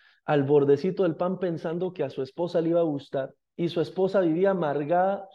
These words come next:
porque el Señor le daba el bordecito del pan y ella quería el centro, y entonces ninguno de los dos estaba contento, ninguno de los dos se sentía pleno.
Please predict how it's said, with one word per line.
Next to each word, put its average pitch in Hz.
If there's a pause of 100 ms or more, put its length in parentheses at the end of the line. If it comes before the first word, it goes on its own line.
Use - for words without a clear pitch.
(340)
porque 160
el 147
Señor 175
le 190
daba 185
el 190
bordecito 170
del 165
pan 190
y 190
ella 190
quería 175
el 175
centro, 202
y 170
entonces 190
ninguno 185
de 214
los 175
dos 180
estaba 196
contento, 175
ninguno 156
de 202
los 160
dos 175
se 196
sentía 151
pleno. 185